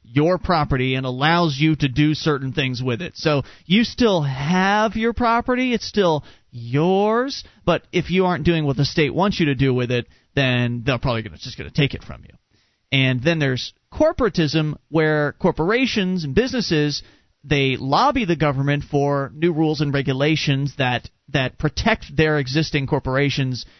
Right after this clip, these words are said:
uh, from new competition and, and that sort of thing, and they utilize government, uh, to their benefit. So that's, that's as I understand it so far.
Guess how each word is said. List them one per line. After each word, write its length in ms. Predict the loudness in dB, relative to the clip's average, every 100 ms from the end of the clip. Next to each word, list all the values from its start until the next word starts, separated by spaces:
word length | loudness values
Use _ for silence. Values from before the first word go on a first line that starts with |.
| _ -2
uh, 320 | 0 0 -4 0
from 240 | 0 2
new 120 | 2
competition 720 | 2 0 0 0 0 0 -4
and, 180 | -4 -10 -8
and 160 | -2
that 180 | 0 0
sort 220 | -2 -4
of 80 | -2
thing, 200 | -4 -4
and 80 | -4
they 80 | -4
utilize 540 | 0 2 2 0 -2
government, 500 | -2 0 -2 -4 -4
uh, 140 | -2 0
to 160 | 2 2
their 160 | 2
benefit. 420 | -2 -4 -8 -16 -20 _ _ _ _
So 240 | -2 -2
that's, 300 | 2 0 -2 -2
that's 220 | -2 -2
as 100 | -2
I 160 | 0
understand 420 | -2 -4 -2 -2 -2
it 120 | -2
so 200 | -2 -2
far. 300 | -4 -12